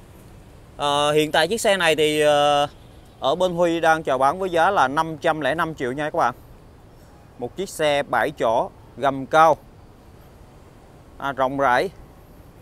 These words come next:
của Toyota, à, chỉ có mức giá là năm trăm lẻ năm triệu. Hai không mười tám luôn nha các bạn,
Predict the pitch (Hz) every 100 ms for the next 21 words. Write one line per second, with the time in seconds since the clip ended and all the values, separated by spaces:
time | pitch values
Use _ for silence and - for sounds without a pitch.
0 | - - - - - - - 120 143 -
1 | 175 160 160 156 147 - - - - -
2 | - - - - 143 - 127 120 165 190
3 | - 156 147 190 143 120 151 156 147 151
4 | 131 139 156 143 117 - - - - -
5 | - - - - - - - - - -
6 | - - 143 147 - 160 139 131 143 220
7 | 180 147 151 120